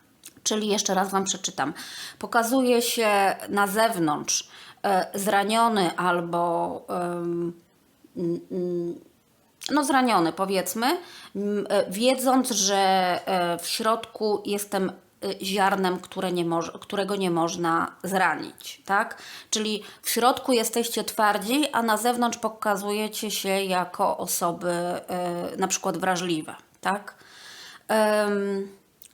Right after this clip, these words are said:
czyli tutaj odpowiedź tak, ale z taki-, z taką łyżką troszeczkę dziegciu w miodzie. Także, e, e, e, zwróćcie na to uwagę. Kolejna grupa to jest magnes z kapłanką. Spotkanie między światami.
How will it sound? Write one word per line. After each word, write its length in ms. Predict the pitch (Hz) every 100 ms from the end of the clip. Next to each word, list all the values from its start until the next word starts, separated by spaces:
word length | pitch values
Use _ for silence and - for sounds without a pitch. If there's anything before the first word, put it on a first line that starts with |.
| -
czyli 240 | - 247 247
tutaj 560 | 277 277 254 240 233 - - _ _
odpowiedź 520 | - - 254 226 208 -
tak, 520 | 240 269 - - - - - - - -
ale 200 | 247 254
z 100 | 254
taki-, 480 | 254 - - 247
z 80 | -
taką 340 | - 233 240 233
łyżką 420 | 254 269 - 240
troszeczkę 560 | 226 220 233 - 220
dziegciu 540 | 190 254 247 - 214 - 165
w 120 | 196 190
miodzie. 480 | 196 175 156 131 135 - _ -
Także, 340 | - 202 202 208
e, 440 | 202 196 190 -
e, 120 | 202
e, 60 | - - 196 185 - 190 190 - 180 -
zwróćcie 420 | 202 220 262 233
na 120 | 214
to 140 | 196 190
uwagę. 360 | 170 156 151 131 - _
Kolejna 440 | - 220 233 226 196
grupa 380 | 196 208 185
to 160 | 165 185
jest 220 | 175 175
magnes 420 | 196 196 190 175
z 40 | -
kapłanką. 840 | 185 - 180 160 156 - 190 240 285 - - _ - _ - -
Spotkanie 640 | - 190 190 - 214 233
między 380 | 240 214 196 185
światami. 800 | 185 190 175 214 220 240 240 269